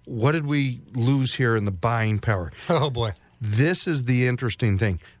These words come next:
Speaker 1: Let's take three and a half percent. Rates were much lower when I started talking to them, but let's take three and a half percent.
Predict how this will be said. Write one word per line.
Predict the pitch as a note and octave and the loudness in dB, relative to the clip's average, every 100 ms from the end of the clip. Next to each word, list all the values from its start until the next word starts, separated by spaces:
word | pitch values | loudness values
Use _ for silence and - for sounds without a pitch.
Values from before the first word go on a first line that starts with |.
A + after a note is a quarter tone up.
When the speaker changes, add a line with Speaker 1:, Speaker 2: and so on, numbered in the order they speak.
| - | -4
Speaker 1:
Let's | B2 G3 - | 0 0 0
take | - F#3+ - | -2 -4 -4
three | - - D3+ D3+ | -18 -4 0 0
and | D3+ | 0
a | C3+ | -2
half | B2 B2 A2+ - | -2 -4 -4 -4
percent. | B2+ - B2 F2 - | -4 0 0 0 -2
Rates | A#2 C3 - | 0 0 -2
were | B2+ | 0
much | G#2+ A2 C3+ - | 2 4 2 0
lower | C#3 B2 B2 | 0 2 2
when | A2+ G#2+ | 0 0
I | |
started | A2 - G#2+ G#2+ | -2 0 0 0
talking | - F#2 F2 G2+ | -2 -4 -2 0
to | F#2+ | 2
them, | G2 D3+ - - - | 4 2 0 -18 -8
but | - D3+ | -4 -2
let's | - - | -2 0
take | G3+ - | -2 -2
three | - D#3 C#3+ | -4 0 2
and | C#3 | 2
a | |
half | A#2+ B2 A2+ | 2 0 0
percent. | - G#2+ - C3 | -4 -2 0 0